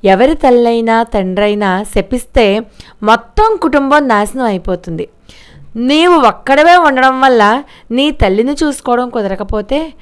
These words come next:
అందుకోసం నీకు సహాయం చేయడానికి ఎవరినైనా వెతుక్కో. అంతే తప్పితే తల్లిని ఎక్కడా వదిలేయొద్దు. మీ దగ్గరే తల్లిదండ్రులను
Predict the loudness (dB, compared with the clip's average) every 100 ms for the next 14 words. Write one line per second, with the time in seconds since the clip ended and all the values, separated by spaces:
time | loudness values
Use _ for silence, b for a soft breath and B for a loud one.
0 | b b -2 0 0 2 2 0 -2 -2
1 | -2 -2 -2 2 2 2 2 4 4 4
2 | 2 0 -2 -2 B B B 2 2 2
3 | 2 0 0 0 0 -2 -2 -2 -2 -4
4 | -18 B B -4 0 2 0 0 -4 0
5 | 2 2 -2 B B _ 0 2 2 0
6 | -2 -6 B B 0 0 0 -2 0 0
7 | 0 2 2 2 0 -4 -6 b b 0
8 | 2 4 2 2 4 4 2 2 2 0
9 | 0 0 0 0